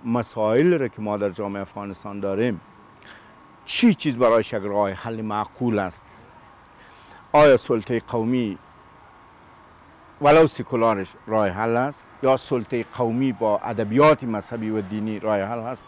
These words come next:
به صورت طبیعی نه، این مصالحه نیست، این جنگه، یک جنگ از نوع دیگره. بنابراین شما در ف-،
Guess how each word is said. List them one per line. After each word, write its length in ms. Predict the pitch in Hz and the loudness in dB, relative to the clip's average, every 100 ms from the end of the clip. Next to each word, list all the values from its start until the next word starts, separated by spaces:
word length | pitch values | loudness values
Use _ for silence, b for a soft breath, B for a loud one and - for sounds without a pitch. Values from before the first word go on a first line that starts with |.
| 120 | -8
به 60 | |
صورت 360 | 107 123 104 - | -6 -10 -12 -8
طبیعی 320 | 123 113 135 | -6 -4 -2
نه، 240 | 139 170 - B B B B | -2 -2 -4 B B B B
این 140 | 127 131 | -2 -2
مصالحه 440 | 113 107 107 131 | 0 0 2 0
نیست، 280 | 143 127 - | 0 -2 -4
این 220 | 135 123 101 | -6 -6 0
جنگه، 440 | 147 147 123 87 - - - B B - | 0 2 0 -6 -12 -20 -20 B B -4
یک 200 | 117 92 | -2 2
جنگ 240 | 139 139 | 2 4
از 160 | 117 110 | 2 2
نوع 200 | 123 131 | -2 -4
دیگره. 460 | 117 110 139 95 - | -6 -2 0 -2 -6
بنابراین 640 | 113 123 123 123 170 185 170 B B B B B - - | -2 0 0 0 -2 -6 -10 B B B B B -20 -16
شما 340 | - 143 180 | -2 2 4
در 120 | 175 | 4
ف-، 260 | 131 127 | 2 2